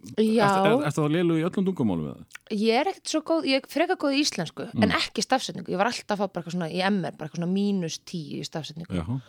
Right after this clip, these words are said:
Speaker 1: Og ég var, þótti aldrei góð í skrift, af því ég hallaði stöfunum ekki, ég hafði alltaf beina.
Speaker 2: Mm.
Speaker 1: Og hérna, eða hallaði mig vitlausa átt, þannig að hérna, og ég var ekki góð heldur í teikningu, ég er mjög léleg í teikningu.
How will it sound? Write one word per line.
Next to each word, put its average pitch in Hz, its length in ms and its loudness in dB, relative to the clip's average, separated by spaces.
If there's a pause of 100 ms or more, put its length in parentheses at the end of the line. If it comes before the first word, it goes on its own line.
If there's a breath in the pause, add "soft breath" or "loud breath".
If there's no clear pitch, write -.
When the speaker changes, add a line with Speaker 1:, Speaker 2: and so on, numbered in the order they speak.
(260 loud breath)
Speaker 1:
Og 202 60 0
ég 208 80 4
var, 196 140 2 (220)
þótti 208 500 -4
aldrei 240 380 0
góð 254 280 0
í 285 60 0
skrift, - 760 -6 (560 soft breath)
af 196 80 -4
því 226 80 0
ég 208 80 2
hallaði 262 480 0
stöfunum 302 580 0 (280)
ekki, 277 340 -2
ég 240 80 2
hafði 247 160 2
alltaf 226 180 -4
beina. 349 480 -2
Speaker 2:
Mm. 95 240 0 (720 soft breath)
Speaker 1:
Og 226 80 2
hérna, 233 240 2
eða 233 400 2
hallaði 254 400 0
mig 254 140 -2
vitlausa 262 320 -2
átt, - 320 -20 (100)
þannig 196 240 -4
að 185 80 -2
hérna, 190 320 -4 (1300 soft breath)
og - 60 -4
ég 208 80 4
var 226 100 2
ekki 240 180 -6
góð 254 220 2
heldur 233 220 -4
í - 40 -8
teikningu, - 540 -6
ég 185 140 -4
er - 20 0
mjög 220 160 2
léleg 196 240 0
í - 60 -20
teikningu. - 360 -12